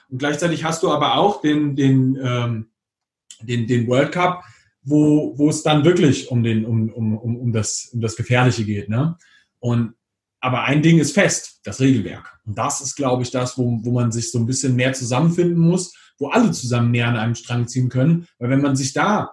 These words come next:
auf einen gemeinsamen Tenor einigt, dann kann man da ganz, ganz, ganz, ganz viel für den Sport rausholen. Weil wenn wir das jetzt mal richtig festmachen,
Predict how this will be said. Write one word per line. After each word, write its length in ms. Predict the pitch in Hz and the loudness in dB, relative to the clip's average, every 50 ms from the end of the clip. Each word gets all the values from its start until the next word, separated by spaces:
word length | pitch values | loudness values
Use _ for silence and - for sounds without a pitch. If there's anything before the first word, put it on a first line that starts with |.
| - _ | -12 _
auf 240 | 143 139 135 - - | -8 -6 -6 -2 0
einen 320 | 135 131 127 127 123 113 | 2 2 4 4 2 0
gemeinsamen 500 | 113 117 123 127 139 143 139 143 139 135 | -2 -2 -2 0 0 0 0 2 2 2
Tenor 500 | 131 135 165 190 214 202 170 135 131 - | 2 2 2 4 4 4 4 2 0 0
einigt, 520 | 117 135 175 202 180 131 - - - - _ _ _ _ _ _ _ _ _ _ _ _ _ _ _ _ _ _ | -2 -2 0 2 2 2 0 -4 -10 -20 _ _ _ _ _ _ _ _ _ _ _ _ _ _ _ _ _ _
dann 140 | 113 127 131 | -4 -2 0
kann 120 | 135 160 | 2 2
man 140 | 170 170 156 | 4 4 4
da 80 | 143 135 | 4 2
ganz, 260 | 135 139 147 143 - | 0 0 -4 -4 -4
ganz, 240 | - 143 135 131 - | -2 -2 -2 -2 -2
ganz, 280 | - 135 139 143 135 | -2 0 0 0 0
ganz 200 | - 131 123 113 | 0 0 -2 -2
viel 180 | - - 131 123 | 0 2 2 2
für 120 | 123 120 | 2 0
den 100 | 110 104 | -2 -4
Sport 380 | 101 - - 104 104 - - - | -4 -6 -6 -8 -8 -8 -10 -12
rausholen. 440 | 87 87 - - 98 85 82 82 - _ _ _ | -14 -14 -12 -14 -14 -14 -14 -16 -18 _ _ _
Weil 120 | - 101 | -8 -6
wenn 100 | 113 117 | -2 0
wir 100 | 117 117 | 0 0
das 280 | 107 143 165 170 - - | 2 2 2 2 2 2
jetzt 320 | 185 180 175 - - - | 2 2 2 0 -2 0
mal 160 | 165 156 147 139 | 0 2 2 2
richtig 400 | 147 160 156 - - 143 - - | 2 0 -2 -2 -4 -6 -4 -6
festmachen, 640 | 139 131 - - - 123 107 95 - 98 98 95 | -8 -8 -8 -6 -6 -6 -6 -6 -6 -10 -12 -12